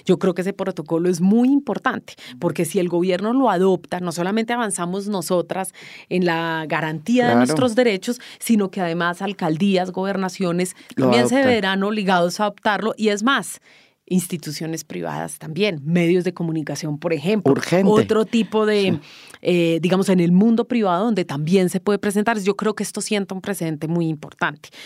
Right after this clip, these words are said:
Speaker 1: Eh, y esto, eh, y, y, digamos, ahí yo creo, lo tercero es que él dice, "Todos los medios estarán a disposición". Es decir, hay un respaldo en términos políticos, eh, para poder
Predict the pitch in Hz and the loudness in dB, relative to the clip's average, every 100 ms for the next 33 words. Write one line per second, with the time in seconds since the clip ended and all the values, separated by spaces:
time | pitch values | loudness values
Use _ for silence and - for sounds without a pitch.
0 | - - - 175 170 160 - - 190 190 | -20 -20 -2 2 2 2 -2 2 4 4
1 | 180 - 247 240 175 165 160 156 - 170 | 0 -2 -2 -2 -2 0 0 -2 -2 -2
2 | - 175 - 170 165 170 175 - 165 180 | -2 -8 -4 -2 0 -2 -2 -2 0 2
3 | 175 170 170 170 180 160 208 226 233 226 | 2 2 0 0 -2 0 -2 -2 -2 -2
4 | 220 220 - 247 240 208 240 247 240 185 | -2 -4 -2 0 0 0 -4 -4 -4 0
5 | 208 196 196 202 208 - 180 156 156 165 | 0 0 -2 -6 -8 -6 -6 -6 -6 -8
6 | 175 - 151 - 143 - - 170 156 165 | -10 -12 -10 -10 -10 -10 -2 0 0 0
7 | 208 202 185 190 180 185 180 - 208 190 | -2 -2 0 0 0 -2 -8 -6 -6 -6
8 | 202 - - - - 202 180 208 196 196 | -10 -14 -20 -18 -2 0 2 0 0 0
9 | 208 208 214 - 208 185 214 311 320 277 | 0 -2 -6 -4 0 0 2 0 0 -4
10 | 277 269 - - - _ 185 180 165 151 | -4 -6 -10 -20 -20 _ 0 2 0 0
11 | 180 151 156 156 156 175 | -2 -2 0 4 4 2